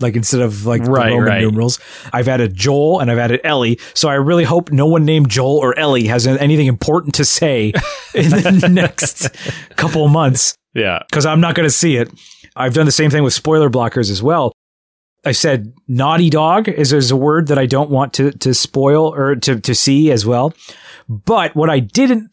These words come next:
Speaker 1: think of is I follow the director of the game on Twitter, and he retweeted the Naughty Dog post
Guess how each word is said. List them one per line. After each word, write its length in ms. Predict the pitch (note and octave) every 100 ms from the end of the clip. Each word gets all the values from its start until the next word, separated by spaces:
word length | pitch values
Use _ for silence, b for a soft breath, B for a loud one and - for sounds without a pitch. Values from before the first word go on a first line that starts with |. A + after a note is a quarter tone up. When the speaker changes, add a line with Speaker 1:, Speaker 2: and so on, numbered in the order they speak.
| _ -
Speaker 1:
think 260 | C4+ C4+ C#3+
of 300 | A2+ A2+ -
is 100 | C3+
I 100 | F#3+
follow 540 | G3+ - G3+ G3+ G#3 C3+
the 140 | B2
director 500 | A#2+ A#2+ D#3+ - D3
of 120 | A#2+ G#2
the 80 |
game 400 | G#2+ B2+ C3+ C3+ C3+
on 280 | B2 A#2+ G#2+
Twitter, 440 | - E3 F#2+ E2+ _ _ _ _ _ -
and 120 | D#3+ C3
he 200 | A3+ G#3+
retweeted 800 | F3+ D#3+ A3+ C#4 A#3 B2+ B2 D3 B B B
the 120 | B2+
Naughty 320 | B2+ D#3 F3
Dog 320 | C#3 C3 A#2 -
post 540 | D#3 F#3+ G#3+ -